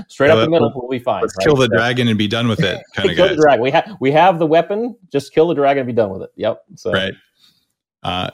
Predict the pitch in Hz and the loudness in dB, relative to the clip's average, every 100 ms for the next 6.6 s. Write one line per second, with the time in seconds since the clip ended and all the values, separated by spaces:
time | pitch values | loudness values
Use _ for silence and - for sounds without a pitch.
0 | - 107 98 117 - 110 113 107 98 101 | -8 -6 -4 -4 -4 -2 -2 -2 -2 -4
1 | 107 101 117 104 92 95 92 92 85 90 | -4 -6 -4 -4 -4 -4 -2 -4 -6 -8
2 | - 95 90 76 87 82 - 78 90 82 | -8 -6 -6 -6 -6 -6 -8 -8 -8 -6
3 | 80 - 90 - 80 73 76 71 - 71 | -8 -8 -10 -8 -8 -8 -8 -10 -8 -8
4 | 71 65 - 82 78 - 82 85 82 80 | -8 -8 -4 -2 -2 -4 -6 -6 -4 -4
5 | 80 76 85 80 73 80 - 73 73 - | -6 -6 -8 -8 -8 -10 -8 -8 -8 -8
6 | 67 64 - - - - | -12 -12 -10 -10 -12 -16